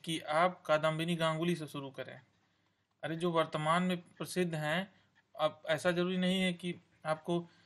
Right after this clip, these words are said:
कादम्बिनी गांगुली, सरोजिनी नायडू, फ्लोरेंस नाइटिंगेल यही सब लिखना है। अरे, गौरी चिंदारकर भी लिख सकते हैं, मल्लिका श्रीनिवासन, नेहा सिंह भी लिख सकते हैं। जब आप पढ़े रहेंगे तो ये सब चीज़ें लिखेंगे तो न मार्क्स अच्छा मिलेगा। Trust me, कंटेम्पोरेरी एग्जाम्पल लिखेंगे, बहुत अच्छा मार्क्स मिलेगा।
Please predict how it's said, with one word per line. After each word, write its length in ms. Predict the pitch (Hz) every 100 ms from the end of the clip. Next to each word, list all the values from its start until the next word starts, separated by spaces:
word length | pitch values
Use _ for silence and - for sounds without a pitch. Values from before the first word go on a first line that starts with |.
| _
कादम्बिनी 440 | - 151 156 165 170
गांगुली, 540 | 165 160 160 165 170
सरोजिनी 360 | 165 160 156 165
नायडू, 380 | 160 156 156 160
फ्लोरेंस 300 | 165 160 156
नाइटिंगेल 440 | 160 156 156 160
यही 160 | 156 170
सब 100 | 165
लिखना 320 | 151 151 139
है। 180 | 127 - _ - _
अरे, 160 | 156 170
गौरी 280 | 160 160
चिंदारकर 560 | 170 170 156 156 160 175
भी 180 | 170 175
लिख 160 | 170
सकते 320 | 165 165 - 175
हैं, 80 |
मल्लिका 400 | 170 160 151 165
श्रीनिवासन, 460 | 165 165 160 156 180
नेहा 300 | 165 156 165
सिंह 220 | 165 165
भी 60 | 156
लिख 160 | 151
सकते 300 | - 143 -
हैं। 240 | 135 127 123 - - - - 156
जब 60 |
आप 200 | 156 156
पढ़े 200 | 151 147
रहेंगे 280 | 170 180 190
तो 220 | 190 175 - _ 143 -
ये 180 | 156 160
सब 160 | 170
चीज़ें 200 | 170 160
लिखेंगे 460 | 151 143 180 196 220 _
तो 60 | 156
न 100 | 147
मार्क्स 380 | 143 147 151 -
अच्छा 300 | - - -
मिलेगा। 300 | 143 131 131
Trust 400 | 131 - 156 -
me, 180 | 165 185 202 - - -
कंटेम्पोरेरी 640 | 151 147 185 170 160 156
एग्जाम्पल 380 | 156 156 151 160
लिखेंगे, 280 | 156 170 170
बहुत 320 | 147 151 151
अच्छा 180 | - 143
मार्क्स 220 | 139 139
मिलेगा। 340 | 139 135 135